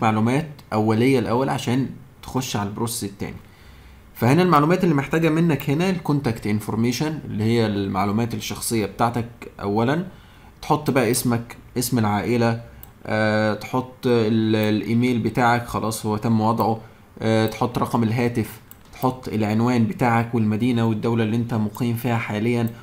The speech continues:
وبعد كده بتضغط على كلمة سبميت. لما حضرتك بتضغط على كلمة سبميت، آه،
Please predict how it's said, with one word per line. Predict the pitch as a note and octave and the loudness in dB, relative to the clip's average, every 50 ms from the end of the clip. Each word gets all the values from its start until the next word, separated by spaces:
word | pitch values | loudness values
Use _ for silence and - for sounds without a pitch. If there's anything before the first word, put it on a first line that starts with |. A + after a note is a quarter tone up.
| - - | -12 -10
وبعد | - G#2 C3 D3 C#3+ | -2 0 2 2 2
كده | B2+ - D3 C#3 | 2 0 0 0
بتضغط | B2+ - - C#3 C3 B2+ A#2+ B2 | 0 0 -2 -2 -2 0 -2 -2
على | G#2 G#2+ G#2+ | -4 -4 -4
كلمة | - A#2+ A#2 A#2+ A#2 | -2 -2 -2 -2 -4
سبميت. | - - A2+ G2 F#2 A2 G#2 - - - - - - - - - - | -2 -4 -4 -4 -4 -6 -8 -10 -14 -20 -20 -20 -20 -20 -14 -4 0
لما | D3+ F#3 F#3+ F#3+ | 2 4 4 4
حضرتك | F#3 E3+ D#3+ F3+ F#3 F#3+ E3+ | 4 2 0 0 0 0 0
بتضغط | C#3+ C3 - E3+ F3+ F#3 D#3+ D3+ C3+ | -2 -2 -2 0 0 0 0 0 0
على | A#2 B2 | -4 -4
كلمة | B2 - E3+ F3 E3+ D#3+ | -2 0 0 0 0 -2
سبميت، | - - C3 A2+ A#2 C3 C#3 D3+ F3 F#3 - - - - - - - - - - - - - - | 0 0 -2 0 0 0 0 0 0 -2 -4 -10 -18 -20 -20 -20 -20 -20 -20 -20 -20 -18 -6 -2
آه، | A#2 A#2+ A#2 A#2 A2+ A2+ A2+ A2+ A2+ A2+ A2 A2 G#2+ G2+ F#2 | 0 2 2 4 4 4 4 2 2 2 2 0 -2 -2 -4